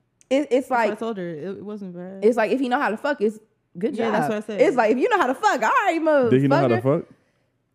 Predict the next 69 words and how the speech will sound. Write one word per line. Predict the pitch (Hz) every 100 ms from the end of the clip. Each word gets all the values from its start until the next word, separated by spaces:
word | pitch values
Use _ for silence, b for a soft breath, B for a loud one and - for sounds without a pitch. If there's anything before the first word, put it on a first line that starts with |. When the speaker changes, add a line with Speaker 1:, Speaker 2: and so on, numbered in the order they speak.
| _ _ _ _ -
Speaker 1:
I'll | 240
get | 247 196
to | 165
it. | 170 - B
And | - 233
then, | 247 247 240
so | 247 214
Speaker 3:
<laughs> | -
Speaker 1:
I'm | 233 339
Speaker 3:
Get | 349
Speaker 1:
looking | 330 311
at | 269
Speaker 3:
to |
Speaker 1:
the | 220
Speaker 3:
it. |
Speaker 1:
dick, | 240 247
'cause | 208 208
so | 226
one | 196 247 -
thing | 277 254
about | 226 208
me | 233 185
is | 196 180 -
I'm | 302 392 254
small, | - 220 208 156 135
right? | 165 - _ -
And | 202
I | 202
like | 202 247
to | 175
fuck | - 226
a | 180
certain | 190 170 156
way. | 135 -
I | - 427 466
don't | 196 170 127
like | 175 208
big | 180 196
dick. | 196 233 -
I | 160
don't | 226
need | 220 214
a |
big | 214 220
ass | 208
dick. | 214 196
I | -
don't | 160 220
want | 214 185
it. | 196
It's, | - 185 -
it's | 107 - 185 -
uncomfortable | 220 - 233 185
for | 190
what | -
I | 185
wanna | 185 180
do. | 175 180
Speaker 3:
Every | 123 120
girl | 95
Speaker 1:
Honest- | 101 92
Speaker 3:
say | 98
that, | 90 90 -
and | 95
then | 92 87
they | 90 87
love | 90 87 82
big | 82 78
dicks. | 82 85